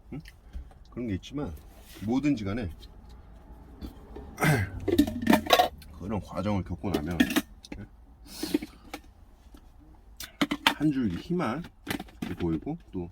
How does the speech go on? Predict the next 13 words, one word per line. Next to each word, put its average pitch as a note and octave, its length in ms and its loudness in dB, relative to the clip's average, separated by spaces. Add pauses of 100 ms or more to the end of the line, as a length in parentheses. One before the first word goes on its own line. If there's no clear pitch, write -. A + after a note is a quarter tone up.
(880)
행복이 E3 300 4
더 F2 160 2
극대화될 G2 440 0
수도 F2 220 -6
있는 E2+ 220 0
것 D#2+ 120 -2
같고. D2 240 -10 (1300)
예. D#2 40 -8 (2250)
내가 C3 200 4
지금 B2 440 4 (460)
좀 G#2+ 140 0
고통스럽고, G#2+ 880 2 (220)
응? B2+ 100 -4